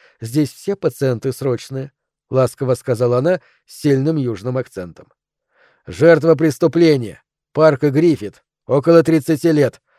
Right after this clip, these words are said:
Полностью покрыт волдырями», нетерпеливо ответил Роберт. Она вытащила салфетку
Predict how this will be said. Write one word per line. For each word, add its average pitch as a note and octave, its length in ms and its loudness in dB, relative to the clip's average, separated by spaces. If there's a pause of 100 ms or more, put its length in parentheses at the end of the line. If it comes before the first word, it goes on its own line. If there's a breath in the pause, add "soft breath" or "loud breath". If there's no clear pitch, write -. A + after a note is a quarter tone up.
(220)
Полностью E3 580 2
покрыт D3+ 400 0
волдырями», D#3 720 4 (460)
нетерпеливо A#2+ 720 -2
ответил C3+ 380 -4
Роберт. G#2+ 380 -6 (640)
Она B2+ 360 -2
вытащила B2+ 460 -2
салфетку D3 600 -6